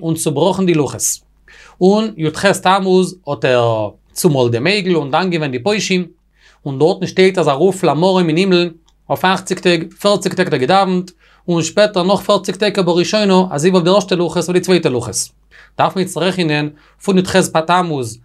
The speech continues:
ביז יום כיפור, עס האט אנגעקומען צו achtzig טאג. פאר וואס? ווייל אים אייבטון פון י"ח בתמוז, ווי פיל טאג געבליבן אין תמוז, דאס א נארמאלער חסר, עס געבליבן צוועלף טאג. און אויב איז אמאל לאזט ער דרייסיק טאג.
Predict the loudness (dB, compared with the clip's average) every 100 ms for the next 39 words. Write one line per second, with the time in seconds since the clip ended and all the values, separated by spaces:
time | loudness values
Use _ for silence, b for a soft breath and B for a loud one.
0 | _ -2 2 2 2 -2 -4 0 0 2
1 | 0 0 2 2 4 4 2 2 0 0
2 | -6 -4 -2 -2 -4 _ _ _ _ _
3 | -2 -2 -2 -8 -12 -14 b b b 0
4 | 0 2 0 -2 0 0 0 -4 -6 -2
5 | -2 -2 -2 0 0 -2 -2 -2 -2 -2
6 | 0 0 0 2 0 0 -2 -2 -2 -4
7 | -4 -4 0 0 0 0 -2 0 -2 -2
8 | -8 b b b -6 -2 0 0 0 0
9 | 2 0 -2 -4 -6 b b -4 0 2
10 | 2 2 2 0 0 0 -2 -2 -2 -2
11 | -4 -2 -2